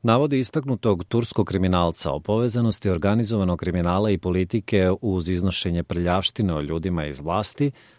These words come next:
pokrenula je novu krizu vlade predsjednika Recepa Tayyipa Erdoana, kada je njegova popularnost već u padu usled ekonomske krize i kritika zbog postupanja tokom pandemije, pišu svetski mediji. Na vrhu globalne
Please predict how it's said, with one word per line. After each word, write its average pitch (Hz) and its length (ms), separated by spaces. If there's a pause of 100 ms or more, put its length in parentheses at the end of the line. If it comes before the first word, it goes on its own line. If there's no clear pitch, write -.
(220)
pokrenula 139 540
je 104 60
novu 104 360
krizu 113 360
vlade 101 320
predsjednika 101 580
Recepa 95 360
Tayyipa 95 420
Erdoana, 85 520 (200)
kada 95 200
je 92 60
njegova 90 340
popularnost 95 680
već 104 340
u 92 60
padu 107 420
usled 120 320
ekonomske 90 520
krize 113 540 (100)
i 135 100
kritika 104 640
zbog 82 360
postupanja 104 640
tokom 92 320
pandemije, 98 640 (200)
pišu 80 260
svetski 82 360
mediji. 85 440 (1700)
Na 110 120
vrhu 87 320
globalne 110 640